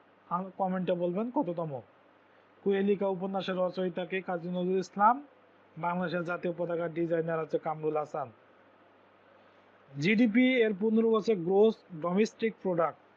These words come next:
তুরস্কের রাজধানীর নাম হচ্ছে আঙ্কারা। উত্তরে ভেনিস কি? স্টকহোম শহরকে বলা হয়। নিউ ইয়র্কে কোন নদীর তীরে অবস্থিত নিউ ইয়র্ক? হাডসন।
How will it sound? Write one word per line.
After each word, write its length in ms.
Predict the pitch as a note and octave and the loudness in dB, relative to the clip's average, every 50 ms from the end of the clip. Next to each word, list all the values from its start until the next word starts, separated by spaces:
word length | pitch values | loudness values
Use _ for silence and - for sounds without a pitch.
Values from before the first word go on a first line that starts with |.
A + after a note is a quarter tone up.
| _ _ _ _ _ - | _ _ _ _ _ -4
তুরস্কের 500 | G#3 G#3+ G#3+ F#3 - - G#3+ G#3+ G3+ G3 | -2 0 0 -2 -2 -2 0 2 2 2
রাজধানীর 380 | F#3+ F#3 F3 D#3+ F#3+ G3 G3+ | 2 0 0 -2 -2 -2 -2
নাম 240 | G3 G3 G3 F#3+ F#3+ | 0 0 0 0 0
হচ্ছে 280 | F#3+ F3+ - F#3+ G3 G3 | -2 -4 -2 -2 -2 0
আঙ্কারা। 680 | F3+ F3 F3+ F#3 F3+ - F#3+ G3 G3 G#3 A3+ C4 D4 - - _ _ _ _ _ _ _ _ _ _ _ - | 2 2 0 0 0 0 2 6 8 10 10 10 8 4 -2 _ _ _ _ _ _ _ _ _ _ _ -4
উত্তরে 440 | G3+ G3+ - - G3 F#3 G3 F#3+ F#3 | -4 -4 -2 -2 -2 0 2 0 0
ভেনিস 440 | D#3 D#3+ F3 F#3 F#3+ F#3+ F3+ - - - | 0 0 0 0 0 -2 -4 -6 -6 -2
কি? 300 | - G3+ A3 C4 D4+ D4+ - _ _ _ _ _ - - | 2 4 4 4 4 2 -2 _ _ _ _ _ -8 -8
স্টকহোম 540 | E3+ - - _ - G3 F#3 E3 F3 F#3 F3+ | -8 -8 -8 _ -4 -2 -2 0 -2 -2 -4
শহরকে 400 | E3 - F3+ F3 F3 E3+ E3 F3+ | -4 -4 -4 -4 -4 -2 -2 -2
বলা 260 | E3+ E3+ E3 D#3+ D#3 D3 | 0 2 2 4 4 4
হয়। 140 | C#3+ C3 A#2 - _ _ _ _ _ - | 2 0 -2 -8 _ _ _ _ _ -6
নিউ 200 | E3+ F#3 G3 G3+ | -4 -2 0 0
ইয়র্কে 260 | G3+ F#3+ - G#3+ G3+ | -2 -2 -2 -2 -2
কোন 220 | F#3 - G#3 G3+ G3+ G3+ | 0 0 0 0 0 0
নদীর 260 | G3+ F#3+ G3 G#3+ G#3+ G#3 A3 - _ _ _ _ | 2 4 4 4 2 2 -2 -10 _ _ _ _
তীরে 120 | - F#3+ G3 | -4 -2 -2
অবস্থিত 500 | G3 F#3+ G#3 G#3 - - A#3 A3+ G3 A#3 | 0 2 2 0 0 0 -2 -2 0 0
নিউ 240 | A3+ A3 A3 A3+ B3 | 2 2 4 4 4
ইয়র্ক? 140 | C#4 D4 - _ _ _ _ _ _ _ _ _ _ _ _ _ _ _ - | 2 0 -4 _ _ _ _ _ _ _ _ _ _ _ _ _ _ _ -14
হাডসন। 540 | - - F#3+ G3 - - - G#3 F#3 D#3 B2+ | 0 2 2 2 2 0 -2 0 0 0 0